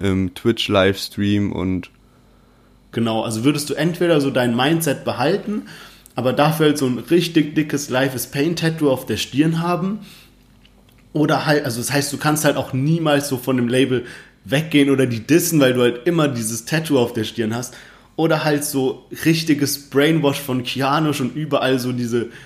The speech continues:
Speaker 2: diese Verschwörungstheorien halt verbreiten?
Speaker 1: Nee, dann safe Option A mit Life is Pain
Speaker 2: Mit
Speaker 1: Tattoo.
Speaker 2: Tattoo?
Speaker 1: Ja, auf jeden, ey, du, äh, wenn du mit diesen Verschwörungstheorien, ähm, bei Familie und bei deinen ganzen Freunden verkackst und die sich von dir abwenden,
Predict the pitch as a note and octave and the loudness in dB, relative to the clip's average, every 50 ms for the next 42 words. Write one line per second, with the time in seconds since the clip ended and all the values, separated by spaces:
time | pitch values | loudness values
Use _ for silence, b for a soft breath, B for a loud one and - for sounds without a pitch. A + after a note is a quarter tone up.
0 | B B B - A#2+ A#2 G#2+ A2+ A2 G#2 G#2 G#2+ - - B2 A2+ - - - C3+ | B B B -4 -4 -2 0 0 0 0 -2 -4 -4 -2 -2 -2 -2 -2 0 2
1 | C#3+ D3+ D3 C#3 C#3 C3 B2+ - - C3+ C3 B2 A2+ A#2+ A#2+ A#2+ A#2 A#2+ A#2 A2 | 4 4 6 4 2 0 0 -2 -2 0 0 0 0 -2 -2 -2 -2 0 0 0
2 | G#2+ G#2+ - A2+ G2 G2+ G2+ G#2+ G#2 G2+ G2 - - F#2+ F#2 F#2 F2+ - - _ | 0 0 -2 -4 -4 -2 -2 -2 -2 -2 -4 -8 -10 -12 -12 -12 -12 -16 -20 _
3 | - - - - G2 G2 G2 G2+ G2+ F#2 G#2 A2 A#2 A2 - - A2 G#2+ A#2 A#2 | -20 -14 -6 -2 0 4 4 4 4 4 2 0 0 0 0 2 4 4 4 2
4 | - - - - - G2 - - - - F#2 E2 - - E2+ F2 F2 F2 F#2 - | 0 -4 -10 -8 -8 -8 -8 -6 -4 -2 -2 0 0 2 2 2 2 0 -2 -6
5 | _ _ - - F#2+ F#2 F2+ - - - - - - F#2+ F#2 F2+ F#2+ - - F2+ | _ _ -6 -2 0 0 -2 -2 -6 -20 -14 -6 -2 2 2 2 2 0 -4 -10
6 | - - - F2+ F2+ F2+ G#2 G#2 F2 D#2 F3 - F2+ E2+ - - D3 D#3+ E3 E3 | -6 -4 -2 0 0 0 0 0 0 2 2 0 0 0 -2 -4 -4 -4 -6 -8
7 | - - - - F2 F2 D#2+ G2 F#2 - G#2 G#2+ A#2+ B2 B2 G2+ - - G2+ G#2+ | -10 -12 -6 -2 0 2 2 2 0 0 2 2 4 4 2 2 2 2 2 2
8 | G#2 G2+ G#2 A2 A2+ G2 - B B B B B B B B B B _ _ - | 2 2 0 0 -2 -2 -2 B B B B B B B B B B _ _ -4
9 | - G#2 F#2+ E2+ G#2+ G#2+ A#2 A2+ A2+ G#2+ G2+ A2 G#2 A2 G#2+ G#2+ - G2+ - - | -2 -2 0 2 4 4 6 6 4 4 2 -2 -2 -2 -2 -2 -2 -4 -4 -4
10 | - A2+ C3 D3 D3 C#3+ B2+ A#2 - - - G#2+ G#2 G#2 G2+ G2+ G#2+ A2 A#2 A#2 | -4 -2 -2 0 0 0 -2 -4 -4 -4 0 0 2 2 0 0 0 0 2 2
11 | A2+ F2+ - - - G#2 G2+ G2+ G2 G#2 G2+ F#2+ F2 - _ _ _ _ _ _ | 0 -2 -4 -4 -2 0 0 2 2 0 0 -2 -6 -10 _ _ _ _ _ _
12 | _ _ _ _ _ _ _ _ _ _ _ _ _ - - G2+ G2+ - - G#2+ | _ _ _ _ _ _ _ _ _ _ _ _ _ -12 -10 -8 -8 -4 -2 0
13 | G#2 A2 B2+ D3 D3+ D3 C#3 A#2+ F2 G#2+ F#2+ G#2+ G#2 G2 G#2 G2+ G2 G#2+ B2 C3 | 2 2 2 2 2 0 0 0 0 0 2 2 2 2 2 0 0 0 0 -2
14 | - - A2+ G#2+ - A2 A#2 B2 C3+ C#3+ C3 - - G#2+ G2 - - G#2 G2+ - | -4 -6 -8 -6 -2 0 0 0 0 0 -2 -4 -6 -6 -6 -4 -4 -4 -4 -6
15 | - - - - - A2+ G2+ G#2 C3+ C3+ B2 A2+ - - A2+ G#2 G#2 G2+ - - | -8 -14 -12 -8 -8 -6 -4 -4 -4 -4 -4 -6 -6 -4 -4 -2 -2 -2 -2 -4
16 | A2+ - - - G2 G2 G2+ G2 G2+ A2 A2+ B2+ C3 | -4 -6 -6 -4 -2 -2 -2 -2 -2 -2 -2 -2 -2